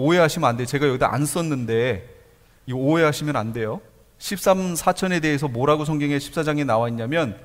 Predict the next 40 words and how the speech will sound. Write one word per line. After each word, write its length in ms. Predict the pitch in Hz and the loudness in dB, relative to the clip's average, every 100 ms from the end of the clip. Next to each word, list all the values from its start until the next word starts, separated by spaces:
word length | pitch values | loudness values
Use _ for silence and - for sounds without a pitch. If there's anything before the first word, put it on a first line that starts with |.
| - _ _ _ _ | -20 _ _ _ _
처음 640 | - - 233 240 240 214 | -12 -2 2 2 2 0
익은 480 | 147 127 156 160 113 | -2 -2 -4 -2 -4
열매 380 | 113 127 143 | -2 0 -2
그랬어요. 360 | 101 92 - 95 | -4 -10 -14 -18
처음 320 | - 190 185 | -14 -10 -8
익은 200 | 127 101 | -8 -10
열매. 120 | 90 92 117 214 - | -12 -16 -20 -20 -20
십-, 220 | - - - | -20 -18 -18
제일 260 | - 156 170 | 0 0 0
처음 320 | - 226 202 | -2 -2 -2
익었죠? 440 | 143 139 - 180 170 | -2 -4 -4 -10 -6
예수님 480 | 123 156 180 175 160 | 0 0 0 -2 -2
부활하신 480 | 131 143 151 143 151 | 0 2 2 0 -8
후로 440 | - 185 175 139 | -6 -4 -2 -4
이들이 300 | - 135 139 | -6 -6 -6
처음이지요. 680 | 139 180 170 143 113 120 101 - | -6 -4 -4 -4 -4 -6 -6 -8
그다음 240 | 139 147 | -2 2
나머지는 440 | 110 131 143 147 131 | 2 2 0 -2 -4
여기서 240 | 113 117 | -4 -8
다 140 | - | -10
같이 240 | 110 117 - | -6 -6 -6
될 120 | 117 | -10
거거든요. 440 | 113 101 98 113 175 | -8 -10 -10 -12 -14
그러니까 340 | - _ - | -16 _ -18
처음 300 | - 240 214 | -8 -2 -2
익은 180 | 190 170 | -2 -2
열매도 320 | 147 147 143 | -2 0 -2
맞죠? 480 | 139 107 - 170 139 | -2 -4 -2 -4 -2
그 100 | - | -4
말도. 420 | 123 107 95 92 - | -4 -4 -6 -14 -14
처음 300 | - 190 175 | -6 -4 -2
익은 220 | 147 143 | -2 -2
열매예요. 460 | 110 120 117 117 202 - - - - - | -4 -4 -4 -6 -8 -14 -18 -20 -20 -2
그런데 280 | 175 175 | 0 4
이들이 360 | 165 170 180 202 | 4 2 2 2
올라간 520 | - 160 196 196 196 | 4 6 8 8 6
후에 580 | 180 214 180 196 143 98 | 4 4 6 6 4 2
여자가 300 | 123 151 170 | 2 4 6
어디로 320 | 147 127 139 123 | 6 4 0 0
가요? 260 | 110 90 | 0 -2